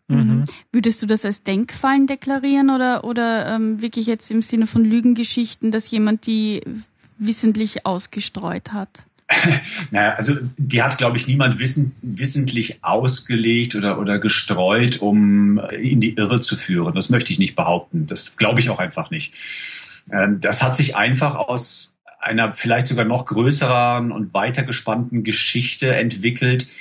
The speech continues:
Speaker 3: Ich persönlich würde die Wurzeln da sogar in der Aufklärung sehen. Also
Speaker 2: Mhm.
Speaker 3: jetzt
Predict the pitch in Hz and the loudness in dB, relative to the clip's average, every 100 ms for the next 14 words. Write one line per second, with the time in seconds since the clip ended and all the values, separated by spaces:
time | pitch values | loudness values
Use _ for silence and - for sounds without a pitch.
0 | - - _ _ 143 - 117 107 101 139 | -20 -20 _ _ 0 2 0 2 4 4
1 | 160 135 131 120 117 101 117 - 113 107 | 2 2 -2 -2 -2 -2 0 2 2 2
2 | 107 101 92 107 87 101 - 110 101 92 | 0 0 0 0 0 -2 -2 -2 -2 -2
3 | 87 - 80 73 - 247 226 208 202 233 | -8 -6 -6 -8 -8 0 2 2 -2 -6